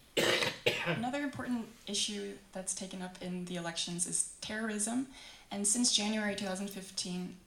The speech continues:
um, two, three hundred twenty citizens have been killed through terrorist attacks. Um, and also, France is still in a state of emergency,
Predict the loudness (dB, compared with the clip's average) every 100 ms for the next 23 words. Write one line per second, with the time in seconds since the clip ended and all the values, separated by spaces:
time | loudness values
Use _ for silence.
0 | -12 -6 -4 -6 -4 -2 -2 -4 -8 -4
1 | 0 2 0 -2 -2 -2 -2 -4 -6 -4
2 | -2 0 -2 -2 -4 -4 -4 -4 -6 -4
3 | -4 -4 -2 0 0 -2 -4 -2 0 -2
4 | -4 -16 -20 -20 -18 -18 -10 -6 -4 -4
5 | -4 0 2 4 2 -2 0 2 6 6
6 | 4 0 0 0 0 -4 -4 -4 -4 0
7 | 0 0 -4